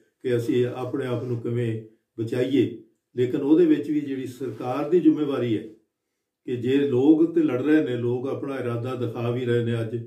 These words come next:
ਕ-, ਕੱਲ੍ਹ ਨੂੰ ਬਾਈ ਤਰੀਕ ਨੂੰ ਐਤਵਾਰ ਨੂੰ ਲੋਕਾਂ ਨੇ ਇੱਕ ਮਜ਼ਬੂਤ ਇਰਾਦਾ ਦਿਖਾਇਆ ਹੈ, ਲੇਕਿਨ ਜਿਹੜੀਆਂ ਸਮੱਸਿਆਵਾਂ ਆਮ ਆਦਮੀ ਦੀਆਂ ਨੇ ਉਹਦੇ ਪ੍ਰਤੀ ਮਤਲਬ ਸਰਕਾਰਾਂ ਕੀ ਕਰਨਗੀਆਂ? ਇਹ ਇੱਕ ਚੰਗੀ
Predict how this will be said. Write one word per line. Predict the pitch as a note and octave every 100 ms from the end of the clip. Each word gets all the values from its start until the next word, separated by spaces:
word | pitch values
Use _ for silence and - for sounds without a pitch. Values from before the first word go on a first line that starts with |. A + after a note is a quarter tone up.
| - _ _ _
ਕ-, | B2+ A#2+ -
ਕੱਲ੍ਹ | B2
ਨੂੰ | B2 A#2+ A2+
ਬਾਈ | A2+ A#2+
ਤਰੀਕ | A#2+ B2 A#2
ਨੂੰ | A#2+ A#2
ਐਤਵਾਰ | A2+ B2 A#2+ A#2
ਨੂੰ | A#2 A2+
ਲੋਕਾਂ | A2 - A#2+
ਨੇ | A#2 A2+ - _ -
ਇੱਕ | A#2 A#2+
ਮਜ਼ਬੂਤ | A2+ G#2+ C3+ C#3+
ਇਰਾਦਾ | C3+ A#2+ A#2+ C3+
ਦਿਖਾਇਆ | C3 - A2 B2+
ਹੈ, | G#2 - _ _ _ A#2
ਲੇਕਿਨ | A#2+ A#2+ D#3+ A#2
ਜਿਹੜੀਆਂ | A#2 D3 D#3+ D#3 D3+
ਸਮੱਸਿਆਵਾਂ | - B2 A2+ C3+ C3 C3+ C#3
ਆਮ | C3+ C3 D#3
ਆਦਮੀ | C#3 B2+ C#3
ਦੀਆਂ | D3 C3+ B2
ਨੇ | G#2+ - - _ _
ਉਹਦੇ | F3 F3+ F3
ਪ੍ਰਤੀ | E3+ D3 D#3+ C#3 A2 - _ _ _
ਮਤਲਬ | C3 A#2
ਸਰਕਾਰਾਂ | C3+ A#2 A#2+ A#2+ A#2+
ਕੀ | B2 A2+
ਕਰਨਗੀਆਂ? | A#2 A#2 G#2 G#2+ A2+ - _ _ -
ਇਹ | B2+ B2
ਇੱਕ | A#2+ B2 A#2 A2+ - -
ਚੰਗੀ | B2 C3 C3+ A#2 A#2